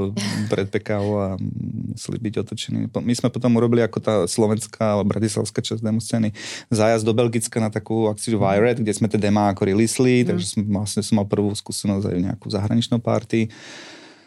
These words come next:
Speaker 1: A potom ten Demobit má takú tú tradíciu nekontinuity, by som povedal. <laughs> Tak v deväťdesiatom osmom sme to urobili v Zrkadlovom háji. Potom sa nám to podarilo urobiť v roku dvetisíc v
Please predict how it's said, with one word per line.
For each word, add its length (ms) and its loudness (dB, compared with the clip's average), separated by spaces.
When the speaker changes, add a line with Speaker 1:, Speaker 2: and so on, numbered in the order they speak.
Speaker 1:
A 100 2
potom 400 0
ten 140 -2
Demobit 300 4
má 160 4
takú 220 0
tú 120 -2
tradíciu 840 2
nekontinuity, 760 4
by 140 2
som 100 8
povedal. 320 4
<laughs> 320 2
Tak 160 0
v 60 0
deväťdesiatom 320 4
osmom 180 2
sme 160 0
to 120 0
urobili 200 4
v 80 2
Zrkadlovom 460 2
háji. 500 4
Potom 480 0
sa 160 -2
nám 80 2
to 80 0
podarilo 480 2
urobiť 240 0
v 60 2
roku 140 0
dvetisíc 800 0
v 120 -8